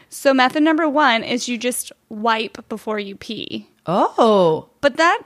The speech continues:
Speaker 1: seems like it wouldn't really work because it's like,
Speaker 2: Mm-hmm.
Speaker 1: then it's just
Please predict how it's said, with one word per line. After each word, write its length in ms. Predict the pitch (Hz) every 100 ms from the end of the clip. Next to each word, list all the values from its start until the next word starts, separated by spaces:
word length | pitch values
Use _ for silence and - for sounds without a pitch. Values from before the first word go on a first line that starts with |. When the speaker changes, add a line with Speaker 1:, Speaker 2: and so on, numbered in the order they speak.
| -
Speaker 1:
seems 380 | 320 392 370 320
like 120 | 285
it 80 | 254
wouldn't 160 | 247 226
really 160 | 220
work 460 | 226 208 247 349 -
because 300 | 277 254 240
it's 180 | 247 -
like, 360 | 233 214 - -
Speaker 2:
Mm-hmm. 180 | 160 180
Speaker 1:
then 160 | 233 233
it's 160 | 226
just 260 | 220 -